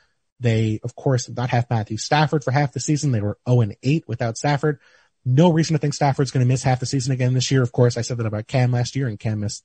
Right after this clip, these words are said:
pretty much the entire season. So, uh, you know, all bets are always off. But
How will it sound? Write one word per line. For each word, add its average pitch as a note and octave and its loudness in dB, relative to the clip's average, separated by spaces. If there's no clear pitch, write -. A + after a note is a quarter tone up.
pretty C#3+ -2
much A2+ -2
the A2+ -6
entire G#2 -4
season. D3 -4
So, G2+ -8
uh, G2 -10
you D3+ -8
know, A#2 -2
all C#3+ 2
bets C3+ -2
are C3+ 0
always B2+ -2
off. A3+ 2
But C3 -6